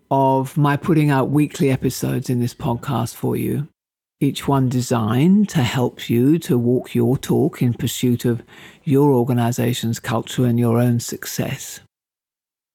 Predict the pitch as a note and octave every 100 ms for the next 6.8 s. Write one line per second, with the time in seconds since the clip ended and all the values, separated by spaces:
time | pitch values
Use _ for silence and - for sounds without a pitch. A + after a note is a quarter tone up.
0 | _ - C3+ - - - D3 C3+ - D3+
1 | C3 - - A#3 - - B2+ - C3+ B2+
2 | - E3+ E3 - D3+ C3+ - A#2+ B2 A#2+
3 | B2 A#2+ B2 B2+ C3+ B2 A#2+ A#2 - A#2
4 | A#2 B2+ C#3+ C#3 D3 C3+ A2+ - - _
5 | _ _ _ _ _ _ _ _ _ B2+
6 | B2+ C3+ A#2 - - F3+ C#3+ B2